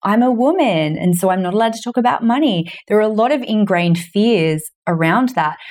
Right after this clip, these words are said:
I thought, "Well, maybe I have to go back to school and become an accountant. Then I'm allowed to talk about money."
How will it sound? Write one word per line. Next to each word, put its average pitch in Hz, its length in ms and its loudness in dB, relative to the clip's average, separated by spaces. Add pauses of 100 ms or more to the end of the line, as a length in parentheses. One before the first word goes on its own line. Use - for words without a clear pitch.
(120)
I 233 80 0
thought, 277 280 0
"Well, 285 180 -2
maybe 277 320 2
I 262 40 0
have 254 100 -8
to 240 80 -8
go 226 180 0
back 220 180 -2 (140)
to 214 80 -10
school 269 500 -2
and 196 300 2 (260)
become 220 320 0
an 214 60 2
accountant. 214 680 -2 (120)
Then 175 180 0
I'm 175 160 2
allowed 156 540 -2
to 170 100 -2
talk 160 260 -2
about 180 280 -4
money." 165 300 0